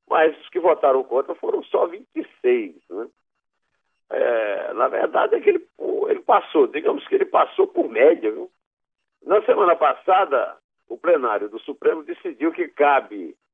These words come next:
ao Poder Judiciário aplicar medidas cautelares de parlamentares, mas, num caso de afastamento direto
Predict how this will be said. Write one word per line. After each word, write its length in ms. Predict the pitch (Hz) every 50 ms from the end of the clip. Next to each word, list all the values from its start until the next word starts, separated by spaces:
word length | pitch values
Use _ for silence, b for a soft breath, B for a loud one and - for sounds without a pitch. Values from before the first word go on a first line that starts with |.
| _ _ _ _ _ -
ao 180 | 101 123 127
Poder 580 | - 123 131 107 104 110 107 104 101 95 90 -
Judiciário 640 | 101 98 87 95 95 _ - 113 113 120 127 139
aplicar 360 | 139 139 151 - - 135 127
medidas 480 | 135 151 143 127 110 135 127 131 131 -
cautelares 600 | - 135 143 139 - - 123 117 110 107 104 107
de 60 | 104 -
parlamentares, 640 | 107 107 107 110 120 127 120 - 143 151 160 170
mas, 460 | 175 170 156 143 143 143 147 160 170 - _ _ _ _ _ _ _ _ _ _ _ _ _ _ _ _ _
num 140 | 147 156 143
caso 300 | - 170 185 196 196 175
de 100 | - 180
afastamento 600 | 175 - - 175 170 165 - 156 143 160 170 151
direto 600 | 151 160 143 127 127 120 110 - - _ - -